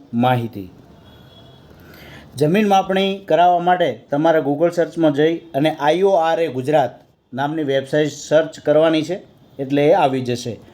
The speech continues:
તેના ઉપર તમારે ક્લિક કરવાનું છે. તો અહીં એ વેબસાઇટ ખુલી ગઈ છે, આપ જોઈ શકો છો. અ, ત્યારબાદ જે ઓનલાઈન એપ્લિકેશન લખેલું આવે છે તેના ઉપર તમારે ક્લિક કરવાનું રહેશે.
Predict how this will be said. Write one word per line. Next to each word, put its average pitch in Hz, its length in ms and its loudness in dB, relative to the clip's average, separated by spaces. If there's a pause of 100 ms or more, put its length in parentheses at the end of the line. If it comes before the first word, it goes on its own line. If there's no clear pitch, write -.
(260)
તેના 175 220 2
ઉપર 156 200 0
તમારે 151 360 2 (480)
ક્લિક 175 360 -6
કરવાનું 127 440 -2
છે. 165 160 -2 (880)
તો 131 160 2
અહીં 156 320 0
એ 156 40 -2
વેબસાઇટ 147 560 0
ખુલી 160 260 0
ગઈ 147 200 0
છે, 139 160 -2
આપ 135 320 -2
જોઈ 143 220 0
શકો 117 340 -8
છો. 202 240 0 (640)
અ, 127 40 2 (480)
ત્યારબાદ 185 420 2 (260)
જે 139 120 -2
ઓનલાઈન 170 600 0
એપ્લિકેશન 175 500 -2
લખેલું 165 480 2
આવે 165 180 2
છે 120 140 -6 (540)
તેના 175 200 2
ઉપર 160 220 0
તમારે 147 320 0
ક્લિક 185 560 -6
કરવાનું 120 460 0
રહેશે. 120 360 -2